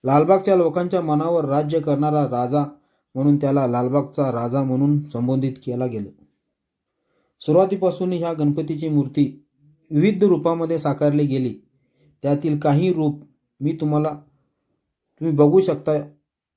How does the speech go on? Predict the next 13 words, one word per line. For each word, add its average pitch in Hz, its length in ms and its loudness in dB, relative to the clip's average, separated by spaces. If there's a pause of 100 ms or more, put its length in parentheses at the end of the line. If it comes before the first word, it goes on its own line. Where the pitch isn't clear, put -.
(1300)
YouTube-मध्ये 143 720 2 (680)
किंवा 147 180 2
Google-वरती. 139 840 0 (1600)
लालबागचा 165 680 4
गणपती 156 640 0
आणि 147 460 0
त्याचा 139 320 0
देखावा 139 420 0
हे 131 140 -2
एक 131 320 -4
आकर्षण 139 500 -4
बनले 120 200 -4
होते. 113 320 -8